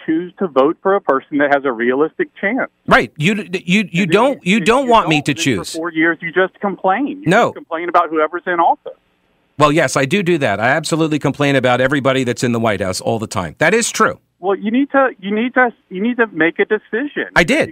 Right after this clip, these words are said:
Speaker 1: You can't just, the entire,
Speaker 2: I
Speaker 1: the
Speaker 2: did.
Speaker 1: entire country can't just say, "You know what? Both of these c-, candidates aren't perfect, so I'm not gonna vote for either one."
Speaker 2: That's not why I voted. That's why,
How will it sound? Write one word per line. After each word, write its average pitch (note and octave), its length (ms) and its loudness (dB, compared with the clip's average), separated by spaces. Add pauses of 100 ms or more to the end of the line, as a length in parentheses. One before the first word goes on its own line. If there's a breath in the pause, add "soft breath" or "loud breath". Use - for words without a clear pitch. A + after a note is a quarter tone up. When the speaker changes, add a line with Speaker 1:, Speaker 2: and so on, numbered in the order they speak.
Speaker 1:
You G3 80 -20
can't B3 200 -16
just, G3 200 0 (420)
the E3 140 -2
entire, G3 720 0
Speaker 2:
I G3 160 6
Speaker 1:
the F3 40 -4
Speaker 2:
did. C4 260 6
Speaker 1:
entire G3 300 -6
country F#3 480 -2
can't F3 280 0
just E3 160 0
say, F3 100 2
"You D#3 140 -2
know A#3 160 4
what? A3 280 2 (680)
Both G3+ 220 2
of F#3+ 100 -6
these F#3+ 140 -4 (200)
c-, G3 60 -6 (160)
candidates F3 460 0
aren't D#3+ 220 0
perfect, E3 440 -4
so E3 60 2
I'm D#3 100 -2
not D#3+ 160 0
gonna D#3 140 -2
vote C3+ 260 -2
for B2 140 -2
either A2+ 200 -2
one." G#2 80 -4
Speaker 2:
That's A2+ 220 2
not D#3 180 2
why D#3+ 280 6
I E3+ 40 0
voted. G3+ 340 0
That's C#3 260 0
why, D3+ 260 4